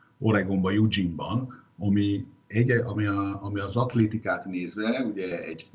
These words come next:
nagyon kom-, tehát az amerikai atlétikát egy komoly piac, és az amerikai atlétikán belül is Eugene az, ami gyakorlatilag az atlétika kvázi kis szűkebb hazája. Ö,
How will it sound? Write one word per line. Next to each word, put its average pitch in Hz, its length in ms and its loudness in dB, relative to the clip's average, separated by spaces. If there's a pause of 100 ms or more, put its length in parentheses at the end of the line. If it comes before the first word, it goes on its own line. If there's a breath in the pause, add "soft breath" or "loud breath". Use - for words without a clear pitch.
nagyon 101 360 -2
kom-, 95 160 -2
tehát - 180 -8
az 85 100 -6
amerikai 110 340 4
atlétikát 98 340 -2
egy 90 100 -4
komoly 98 360 0
piac, - 420 0 (320 loud breath)
és - 160 0
az 104 100 4
amerikai 127 400 4
atlétikán 110 640 2
belül 104 400 2
is 143 420 0 (360 soft breath)
Eugene 113 500 8
az, 117 440 0
ami 104 260 -4
gyakorlatilag 104 1160 -4
az 92 80 -12
atlétika 98 1000 -4
kvázi 98 640 -2
kis - 500 -8
szűkebb 120 440 6
hazája. - 640 -12 (760 soft breath)
Ö, 87 60 -12